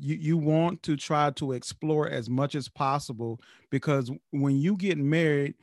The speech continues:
you don't want to carry a lot of baggage into your marriage.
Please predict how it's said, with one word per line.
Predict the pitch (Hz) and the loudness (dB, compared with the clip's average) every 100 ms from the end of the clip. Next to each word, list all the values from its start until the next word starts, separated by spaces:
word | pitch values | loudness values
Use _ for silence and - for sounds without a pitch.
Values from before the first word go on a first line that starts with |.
| _ _ _ | _ _ _
you | 147 165 | 2 4
don't | 214 202 175 143 | 4 2 0 2
want | 165 170 165 - | 4 4 0 -4
to | 156 139 135 135 | -2 0 0 -2
carry | - 170 160 151 143 | -2 2 4 4 2
a | 147 | 0
lot | 139 139 | 0 0
of | 123 | 0
baggage | 135 139 139 131 | -2 -2 -2 -6
into | 139 139 - | -6 -6 -4
your | 131 | -2
marriage. | 127 139 143 123 117 - | 0 0 0 -2 -4 -10